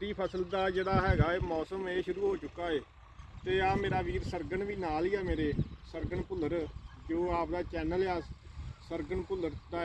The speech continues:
ਆਪਣਾ ਚੈਨਲ ਆ। ਤੇ ਮੈਂ ਇਹ ਬੇਨਤੀ ਕਰੂ, ਇਹਦੇ ਚੈਨਲ ਨੂੰ ਸਬਸਕ੍ਰਾਈਬ ਕਰੋ, ਇਹਨੂੰ ਵੱਧ ਤੋਂ ਵੱਧ ਜਿਹੜੇ ਹੈਗੇ ਆ ਵਿਊ ਮਿਲਣ, ਇਹਦਾ ਚੈਨਲ ਛੇਤੀ ਤੋਂ ਛੇਤੀ ਜਿਹੜਾ ਮੋਨੀਟਾਈਜ਼ ਹੋਵੇ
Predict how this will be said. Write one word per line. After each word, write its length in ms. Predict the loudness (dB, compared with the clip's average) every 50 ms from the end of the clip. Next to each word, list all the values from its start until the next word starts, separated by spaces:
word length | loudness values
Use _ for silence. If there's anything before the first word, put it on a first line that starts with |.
| 0 -2
ਆਪਣਾ 340 | -2 -4 -6 -6 -6 -6 -6
ਚੈਨਲ 460 | -4 -4 -4 -2 0 0 0 2 2
ਆ। 100 | 2 0
ਤੇ 160 | -2 -2 -2 -2
ਮੈਂ 160 | 0 0 0
ਇਹ 140 | 2 0 0
ਬੇਨਤੀ 420 | 2 0 0 0 0 -2 -2 -2
ਕਰੂ, 220 | -2 0 0 2
ਇਹਦੇ 160 | 2 2 0 0 0
ਚੈਨਲ 260 | -2 -2 0 0 0
ਨੂੰ 200 | 0 0 -2 -2
ਸਬਸਕ੍ਰਾਈਬ 560 | -4 -4 -6 -6 -6 -4 -2 0 0 2 0 0 0
ਕਰੋ, 340 | 0 2 4 4 4 4 2 -4 -10 -10 -8 -4
ਇਹਨੂੰ 180 | -2 0 0 0
ਵੱਧ 180 | 0 0 -2 -2 -2
ਤੋਂ 140 | -2 0 0
ਵੱਧ 280 | 2 2 0 0 0 0 0 0 0 -4 -8 -12 -12 -12 -12 -12 -12 -8 -4
ਜਿਹੜੇ 240 | -2 0 0 0 0
ਹੈਗੇ 320 | 0 0 0 0 0 -2
ਆ 60 | -2 -4 -8 -14 -18 -18 -16 -16 -16 -16 -14 -14 -12 -10 -6 0
ਵਿਊ 240 | 4 6 6 6 6
ਮਿਲਣ, 440 | 4 4 4 6 4 4 2 0 -2 -6 -10 -12 -10 -6 -2
ਇਹਦਾ 160 | 0 0 0 -2 -2
ਚੈਨਲ 280 | -2 -2 -2 0 0 0
ਛੇਤੀ 320 | 0 0 0 0 0 0
ਤੋਂ 120 | 0 0 -2
ਛੇਤੀ 400 | -2 -2 -2 -2 0 0 0 2
ਜਿਹੜਾ 240 | 2 2 2 2 2
ਮੋਨੀਟਾਈਜ਼ 600 | 0 0 0 0 0 0 0 -2 -2 0 0 2
ਹੋਵੇ 340 | 2 2 2 2 2 2 0